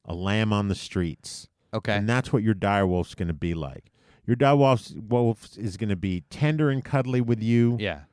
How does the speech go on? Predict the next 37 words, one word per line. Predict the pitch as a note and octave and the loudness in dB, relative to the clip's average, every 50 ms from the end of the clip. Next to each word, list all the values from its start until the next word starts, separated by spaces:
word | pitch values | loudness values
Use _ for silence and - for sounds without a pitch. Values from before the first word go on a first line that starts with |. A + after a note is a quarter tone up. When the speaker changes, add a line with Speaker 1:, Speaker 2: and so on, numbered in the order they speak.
| _ _ _ _ _ _ _ _ _ _ _ _ _ _ _ | _ _ _ _ _ _ _ _ _ _ _ _ _ _ _
Speaker 1:
when | G2 G2 G2+ | -2 0 2
you | G#2+ B2 | 2 2
need | B2 A#2+ A#2+ B2 | 4 4 4 4
it | A#2+ A#2 - | 2 2 0
to | - - | -2 -2
be, | G2 A2 A2+ A2+ | 0 2 2 2
but | A2 G2 G#2+ F2 | 2 0 -2 -2
then | F#2+ A2 A2 - | 0 0 0 -2
it | F#2 | 0
will | F#2+ G#2 G2 F#2+ | 0 0 0 0
get | E2+ - G#2+ F2+ D#2 | 0 -2 -4 -6 -6
vicious. | D2+ D#2+ E2 E2 G2+ B2 B2+ - - C#3+ B2+ B2 B2 - - | -8 -12 -4 0 2 2 2 2 0 0 -2 -2 -2 -6 -12
Speaker 2:
Killer. | - - - A#2 G#2+ G2+ F2+ - - - - - | -14 -10 -8 -6 -4 -4 -4 -6 -8 -12 -14 -10
Speaker 1:
Killer. | - - - B2+ B2 B2 B2 B2 A#2 A2+ G#2+ G#2+ G2 F#2 F2+ E2 D#2 D2 C#2 - _ _ _ _ _ _ _ _ _ - - _ | -4 2 4 4 4 4 4 4 4 4 4 4 4 4 2 0 0 -4 -6 -10 _ _ _ _ _ _ _ _ _ -20 -20 _
Killer. | - - - D3 C#3+ C#3+ C#3+ C#3 B2 A2+ G#2+ G2 F2+ - - - _ | -12 -2 2 4 4 4 4 2 2 2 2 2 0 -2 -6 -12 _
And | - G#2+ G#2+ | -6 -2 2
you're | C3 C#3+ | 2 2
gonna | D3+ E3 D#3 C#3 | 2 2 0 0
sell | - - D3+ C#3+ C#3 | 0 0 0 0 2
this | C3 A#2+ - | 0 -2 -2
dog | - F#2+ G#2 G#2+ G2+ F#2+ F2+ F2+ F2 F2 F2 E2+ E2+ E2+ - _ _ _ _ _ _ _ _ _ _ _ _ _ _ _ _ _ | -2 2 4 4 6 6 6 6 4 4 2 0 -4 -12 -14 _ _ _ _ _ _ _ _ _ _ _ _ _ _ _ _ _
twenty | - - - G#2+ F#2+ G#2 G#2 | -14 -8 -4 -2 -2 -2 -2
thousand | - - A2 A2 A#2 A2+ G#2 A#2 A2+ | -2 -2 -2 0 0 0 -2 -2 -2
dollars | A2+ A2 A2+ A#2 A2+ G#2+ F#2+ | -2 -2 -2 -2 -2 -2 -4
a | G#2 | -6
piece, | F#2+ - - A#2+ A#2+ C3 C#3+ C3 - - | -8 -6 -4 -2 -2 -2 -2 -4 -6 -10
Speaker 2:
Yeah. | A#2 B2 C3 C3+ A#2 A2+ | -18 -18 -18 -18 -18 -16
Speaker 1:
hundred | - - A#2 A2+ A#2 B2 B2+ - | -6 -2 -2 0 0 0 -2 -2
thousand | - B2 A#2 B2+ B2 A2 B2 A#2 | 0 0 0 2 0 0 -2 -2
dollars | A#2+ A#2+ B2 B2 | -2 0 0 0
Speaker 2:
Oh, | A#2 F#2 E2+ | -2 -2 -2
Speaker 1:
a | |
piece, | E2 C#3 C3+ - | -2 0 0 0
Speaker 2:
yeah. | - | 0
Speaker 1:
whatever | C3 B2 B2+ B2 | 0 2 2 2
you | C3+ C#3+ | 2 0
want. | D3 B2+ - | 0 -2 -2